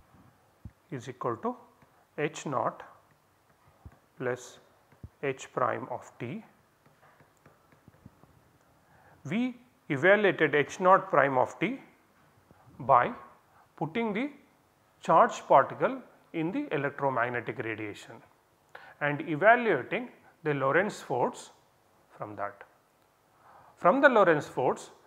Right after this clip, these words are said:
we got the corresponding momentum, and that momentum was used in the kinetic energy operator.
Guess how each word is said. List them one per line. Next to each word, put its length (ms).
we 80
got 320
the 160
corresponding 580
momentum, 520
and 220
that 260
momentum 640
was 260
used 520
in 100
the 80
kinetic 460
energy 300
operator. 600